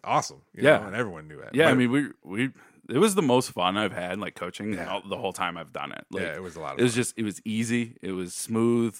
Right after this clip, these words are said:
Speaker 2: like, we had fun,
Speaker 1: Yeah.
Speaker 2: and we won, like, a lot of games.
Speaker 1: Yeah.
Speaker 2: Didn't win the final one, but whatever,
Speaker 1: Yeah,
Speaker 2: you
Speaker 1: we
Speaker 2: know?
Speaker 1: got there, and
Speaker 2: But
Speaker 1: it was still fun, yeah.
Speaker 2: Yeah, yeah, it was, it was a blast, man.
Speaker 1: Yeah.
Speaker 2: An absolute blast.
Speaker 1: Yeah, it was fun. Um,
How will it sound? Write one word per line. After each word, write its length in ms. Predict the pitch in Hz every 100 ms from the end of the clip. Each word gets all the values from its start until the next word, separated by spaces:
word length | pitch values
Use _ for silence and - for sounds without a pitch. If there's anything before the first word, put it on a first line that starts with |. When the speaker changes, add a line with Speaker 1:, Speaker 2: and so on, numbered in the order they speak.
| -
Speaker 2:
like, 220 | 92 -
we 180 | 101 92
had 220 | 101 95
fun, 440 | - 101 110 107 104
Speaker 1:
Yeah. 220 | 80 65 - - -
Speaker 2:
and 140 | 101
we 100 | 87
won, 440 | 87 101 113 110 113 -
like, 220 | - 98 87 _ -
a 80 | 92
lot 380 | 92 92 98 110
of 80 |
games. 500 | 104 110 113 113 110
Speaker 1:
Yeah. 260 | 156 262 90 - - _ -
Speaker 2:
Didn't 220 | 117 104
win 160 | 110
the 60 | 95
final 360 | - 107 117 110
one, 180 | 110 95
but 100 | 82
whatever, 560 | 90 90 95 110 107
Speaker 1:
Yeah, 200 | 131 208 131
Speaker 2:
you 40 |
Speaker 1:
we 20 | 104
Speaker 2:
know? 100 | 98
Speaker 1:
got 220 | 175 -
there, 140 | 107
and 80 | 117
Speaker 2:
But 80 | 92
Speaker 1:
it 20 |
was 120 | 107
still 160 | - 151
fun, 260 | - 92 85
yeah. 300 | 110 101 78 -
Speaker 2:
Yeah, 380 | 101 101 90 -
yeah, 160 | 104 92
it 80 | 101
was, 200 | 101 - -
it 60 | 107
was 100 | 104
a 60 |
blast, 420 | 82 80 87 87
man. 300 | 92 87 76 -
Speaker 1:
Yeah. 60 | 104
Speaker 2:
An 60 | -
absolute 400 | 104 - 95 85
blast. 340 | 85 85 87
Speaker 1:
Yeah, 140 | 76 65
it 40 |
was 160 | 98 90
fun. 280 | - - 82 _ _ _ _ -
Um, 460 | 110 107 104 95